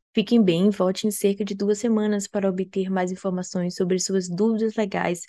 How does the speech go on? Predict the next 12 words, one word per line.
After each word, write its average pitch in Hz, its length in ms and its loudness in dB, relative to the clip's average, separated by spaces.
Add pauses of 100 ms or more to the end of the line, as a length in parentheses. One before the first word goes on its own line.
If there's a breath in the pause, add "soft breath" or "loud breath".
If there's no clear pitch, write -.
(480 soft breath)
sobre 165 200 0
impostos, 208 600 0
litígio 180 520 -2
e 180 40 0
direito 185 440 0
de 180 80 -4
imigração 170 600 -2
em 175 100 0
nossa 180 260 -4
página 170 560 -6
Pensamentos 190 720 -2
Legais 185 480 -4